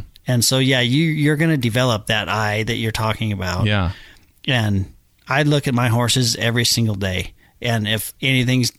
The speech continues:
Speaker 1: off with any of 'em, I know it immediately.
Speaker 2: The thing I really had to teach myself when I was doing that is if something jumped out to me, if something just felt off about a bull I was looking at, then I needed to trust that,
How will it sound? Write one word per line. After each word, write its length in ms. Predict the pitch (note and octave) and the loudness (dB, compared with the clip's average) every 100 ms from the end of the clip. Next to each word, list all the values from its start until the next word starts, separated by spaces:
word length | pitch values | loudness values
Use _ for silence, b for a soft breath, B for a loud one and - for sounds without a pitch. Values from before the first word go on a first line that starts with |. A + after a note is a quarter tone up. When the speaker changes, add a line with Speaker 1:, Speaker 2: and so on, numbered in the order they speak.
| _ | _
Speaker 1:
off 340 | - C3 A#2 - | -2 2 2 2
with 140 | C#3 | 0
any 240 | C#3 C#3 A#2+ | 2 2 2
of 100 | G#2+ | 2
'em, 120 | G#2+ | 2
I 120 | A2 | 2
know 220 | A#2 A2 | 2 0
it 100 | G#2+ | 0
immediately. 640 | G2 G#2+ F#2+ F#2 F#2 F2+ - B B B | -2 -2 -4 -8 -8 -10 -12 B B B
Speaker 2:
The 260 | - B2 C3 | -6 -2 -2
thing 260 | A2 F3+ G3 | 0 -2 0
I 60 | |
really 320 | C3+ A#2+ C3+ C#3 | 2 2 2 2
had 120 | C3 | 2
to 60 | A2 | 0
teach 240 | C3+ - | 0 0
myself 400 | A2+ G#2 C#3+ D3 | 0 2 0 0
when 80 | C#3 | 0
I 60 | |
was 120 | G#2+ F#2+ | 0 0
doing 220 | A2+ G#2+ | 2 2
that 240 | G#2 G2 - | 2 0 -2
is 420 | A2+ A2 G2+ - - | 0 2 2 -2 -4
if 100 | A#2+ | -4
something 340 | - D#3+ F3+ D3 | 0 0 2 2
jumped 280 | B2+ C3 B2+ | 2 0 2
out 180 | B2 A#2+ | 0 2
to 80 | |
me, 300 | A2 F#2+ F#2+ - | 2 2 0 -2
if 100 | A2+ | -2
something 240 | D#3 D#3 | 0 0
just 180 | B2 - | -2 -2
felt 360 | D2 B2+ B2 - | 0 0 0 -4
off 340 | G#2 G#2+ E2 - | -2 0 0 0
about 280 | F#2+ G2 | 0 2
a 140 | F#2 E2 - - | 2 0 -4 -8
bull 320 | C#3 B2+ A2+ | -2 2 4
I 80 | G2 | 2
was 160 | F#2+ | 2
looking 260 | G#2+ G2+ F#2 | 0 0 0
at, 220 | F2 F2 - B B B B B B | 0 -2 -6 B B B B B B
then 300 | - B2 A#2 A2+ | -2 0 0 0
I 100 | A#2 | 0
needed 240 | B2+ A#2 | 0 0
to 80 | G#2+ | 0
trust 340 | G#2 B2 G2+ - | 0 0 0 0
that, 220 | E2 | -2